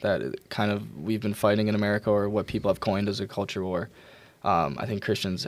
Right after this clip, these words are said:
have a really unique ability, and I think God has put us i-, in this time and place, i-, in the time of history in mankind, that we're kind of a middleman. And we're gonna stick up for our values, and we're gonna be strong in our values,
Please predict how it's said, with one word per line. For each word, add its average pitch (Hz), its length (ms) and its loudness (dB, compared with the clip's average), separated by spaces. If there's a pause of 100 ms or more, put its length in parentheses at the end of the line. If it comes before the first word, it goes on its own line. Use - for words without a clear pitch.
have 110 140 0
a 104 40 0
really 107 220 4
unique 104 440 0
ability, 90 480 -2
and 90 100 -4
I 90 60 -2
think 90 200 -6
God 82 140 0
has - 100 -2
put - 200 0
us - 240 -4 (440)
i-, - 40 0
in 120 200 6
this 110 120 4
time 110 280 6
and 107 100 4
place, 104 360 4 (120)
i-, - 20 -6
in 90 380 0
the 101 80 -2
time 110 280 2
of 110 60 -2
history 101 360 2
in 98 80 -2
mankind, 98 640 -2
that 92 280 -2 (460)
we're - 80 -8
kind 98 160 0
of 92 80 -2
a 98 40 -2
middleman. 98 460 -2 (160)
And 101 300 0 (340)
we're 117 120 4
gonna 104 100 6
stick - 240 2
up 117 100 6
for 110 140 6
our 110 100 8
values, 107 600 2 (160)
and 104 180 -2
we're 104 80 -2
gonna 104 100 0
be 104 160 -2
strong 104 360 2
in 110 60 2
our 113 100 2
values, 120 460 4